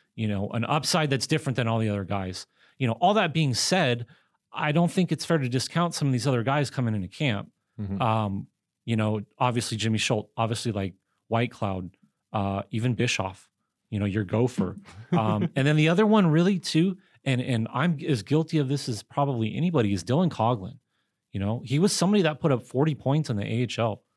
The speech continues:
Speaker 1: scored fifteen goals in the A H L. I mean, that, those are real numbers.
Speaker 2: Oh, yeah.
Speaker 1: You know, so even though he was undrafted,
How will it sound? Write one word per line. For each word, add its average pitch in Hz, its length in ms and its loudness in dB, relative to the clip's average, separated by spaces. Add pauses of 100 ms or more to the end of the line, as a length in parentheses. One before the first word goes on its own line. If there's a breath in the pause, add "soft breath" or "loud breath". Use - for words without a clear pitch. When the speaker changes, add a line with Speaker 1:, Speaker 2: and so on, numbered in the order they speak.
(320)
Speaker 1:
scored - 320 0
fifteen 156 560 0
goals 107 400 2
in 101 80 -4
the 101 160 -4
A 110 40 -2
H 135 260 -2
L. 123 180 2
I 98 60 -2
mean, 104 100 0
that, 139 220 -2 (220 loud breath)
those 180 140 2
are 240 80 6
real 208 220 6
numbers. 143 500 2
Speaker 2:
Oh, 170 80 2
yeah. 131 260 0
Speaker 1:
You 147 100 2
know, 131 180 2
so 135 240 2
even 180 320 4
though 190 120 6
he 180 100 6
was 156 160 4
undrafted, 127 1040 0